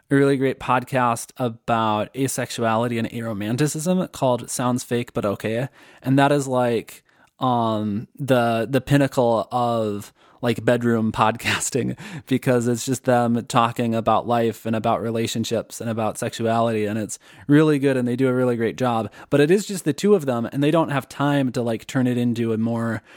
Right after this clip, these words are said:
produced sort of a thing. And that's totally fine. Um, but I, I am, like, <laughs> I'm, I'm supporting that podcast as a patron because I really,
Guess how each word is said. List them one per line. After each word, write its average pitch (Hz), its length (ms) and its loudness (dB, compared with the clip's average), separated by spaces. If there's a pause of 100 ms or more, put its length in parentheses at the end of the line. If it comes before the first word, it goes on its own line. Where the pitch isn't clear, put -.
(180)
produced 123 680 0
sort 123 220 2
of 117 80 2
a 110 60 0
thing. 113 320 0
And 131 180 -2
that's 135 180 0
totally 156 360 2
fine. 117 420 -2 (440)
Um, 127 420 0
but 139 420 2 (540)
I, 143 260 0
I 143 140 2
am, 156 380 4
like, 127 640 0
<laughs> - 1120 -10
I'm, 151 720 2
I'm 147 260 2
supporting 147 540 0
that 170 160 -2
podcast 185 580 -2
as 139 140 -2
a 127 80 0
patron 175 500 -4 (300)
because 135 400 2
I 127 80 4
really, 131 580 2